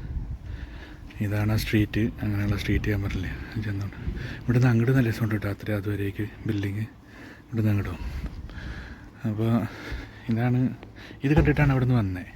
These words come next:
അവിടെ നിൽക്കുമ്പോ ഇത് കാണാൻ പറ്റുമായിരുന്നു. ഇവിടെ എഴുതി വെച്ചിട്ടുണ്ട് ഇതിൻ്റെ കാര്യങ്ങള്. ഇത് അറിയുന്നവര് മനസ്സിലായി, നമുക്കിതൊന്നും അറിയില്ല.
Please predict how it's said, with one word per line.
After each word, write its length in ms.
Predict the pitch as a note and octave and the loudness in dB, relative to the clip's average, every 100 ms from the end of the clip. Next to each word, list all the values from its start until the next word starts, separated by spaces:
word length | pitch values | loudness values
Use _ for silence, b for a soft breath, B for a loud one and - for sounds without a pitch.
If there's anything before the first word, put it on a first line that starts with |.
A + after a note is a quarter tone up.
| - B B B B B B B B - | -12 B B B B B B B B -2
അവിടെ 160 | A2 A2+ | 0 2
നിൽക്കുമ്പോ 240 | A#2 A2+ | 4 4
ഇത് 60 | A2+ A2 | 2 2
കാണാൻ 180 | G#2+ G2+ | 4 4
പറ്റുമായിരുന്നു. 400 | G2+ - - - - | 4 2 0 -4 -2
ഇവിടെ 140 | A2 A2 | 0 2
എഴുതി 180 | A2 B2+ | 0 -2
വെച്ചിട്ടുണ്ട് 260 | A#2 A#2 B2+ | -2 0 2
ഇതിൻ്റെ 160 | - G#2 | 2 2
കാര്യങ്ങള്. 440 | G2+ G#2 - - - - - B B B B B - G2 | 0 0 0 0 -2 -6 -20 B B B B B -14 -10
ഇത് 160 | G2 G#2 G#2+ - B B A2 | -4 -2 -2 -4 B B -4
അറിയുന്നവര് 520 | G#2 G2+ G#2 A2 A2+ B2+ - B B B B B B B B B - | -4 -2 -2 -2 0 -4 -6 B B B B B B B B B -16
മനസ്സിലായി, 400 | G#2+ - - - - B B B B B B - - - B B B B B - - | -10 -8 -8 -10 -12 B B B B B B -18 -16 -14 B B B B B -16 -14
നമുക്കിതൊന്നും 460 | A2 G#2+ A2 A#2 A2 | -6 -4 -2 -2 -2
അറിയില്ല. 220 | G2+ G2+ | -4 -10